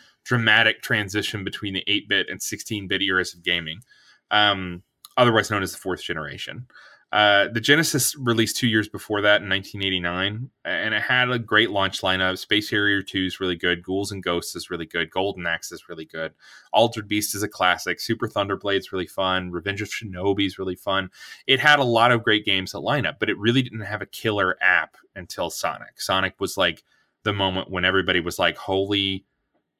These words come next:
shit, I have to go to the store and buy a Sega Genesis."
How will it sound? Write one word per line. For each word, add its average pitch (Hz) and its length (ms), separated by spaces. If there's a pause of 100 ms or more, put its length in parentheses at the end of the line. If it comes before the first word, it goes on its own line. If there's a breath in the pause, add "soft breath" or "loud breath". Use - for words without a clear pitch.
(140)
shit, - 720
I 95 100
have 98 340
to 95 100
go 90 360
to 101 100
the 95 80
store 87 580
and 87 220
buy 85 200
a 80 60
Sega 76 300
Genesis." - 600